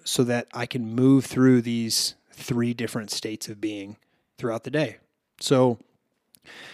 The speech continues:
if I start to feel myself getting more dorsal,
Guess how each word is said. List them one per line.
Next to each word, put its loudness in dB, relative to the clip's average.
if 0
I -4
start 2
to -4
feel 2
myself 0
getting -4
more 0
dorsal, 0